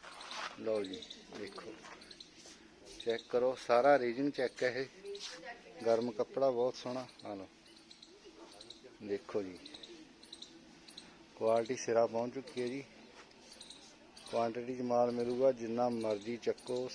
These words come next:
ਸਾਰਾ ਮਾਲ ਸਰਦੀਆਂ ਵਾਲਾ। ਲਓ ਜੀ, ਤੁਹਾਡੇ ਵਾਸਤੇ ਪਹੁੰਚ ਚੁੱਕੇ ਨੇ ਨਵੇਂ ਨਵੇਂ ਡਿਜ਼ਾਈਨ, ਹਾਜ਼ਰ ਹੋ ਗਏ।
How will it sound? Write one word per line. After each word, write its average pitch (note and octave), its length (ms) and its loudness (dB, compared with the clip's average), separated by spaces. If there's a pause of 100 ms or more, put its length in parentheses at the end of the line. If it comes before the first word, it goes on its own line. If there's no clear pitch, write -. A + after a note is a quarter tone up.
ਸਾਰਾ A#2+ 320 6
ਮਾਲ A2+ 340 -2
ਸਰਦੀਆਂ A2 540 0
ਵਾਲਾ। A#2 300 2 (920)
ਲਓ G2+ 280 0
ਜੀ, F2 140 -12 (520)
ਤੁਹਾਡੇ A#2 220 2
ਵਾਸਤੇ A#2 380 2
ਪਹੁੰਚ A2 300 0
ਚੁੱਕੇ B2+ 240 0
ਨੇ B2+ 100 4
ਨਵੇਂ A#2+ 340 2
ਨਵੇਂ B2 260 0 (840)
ਡਿਜ਼ਾਈਨ, A#2+ 520 4 (360)
ਹਾਜ਼ਰ A#2+ 300 2
ਹੋ A#2 200 -4
ਗਏ। C#3+ 240 -2